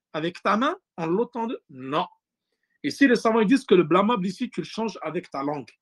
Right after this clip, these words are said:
et non avec ta main. Alors que dans le premier cas,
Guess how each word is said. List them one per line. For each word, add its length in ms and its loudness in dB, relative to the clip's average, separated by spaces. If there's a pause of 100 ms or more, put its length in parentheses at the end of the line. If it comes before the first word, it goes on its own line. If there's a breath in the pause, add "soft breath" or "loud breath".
(200)
et 120 -8
non 280 -2
avec 300 -6
ta 120 -6
main. 180 -4 (480 soft breath)
Alors 340 6
que 80 2
dans 140 2
le 60 -4
premier 360 2
cas, 260 2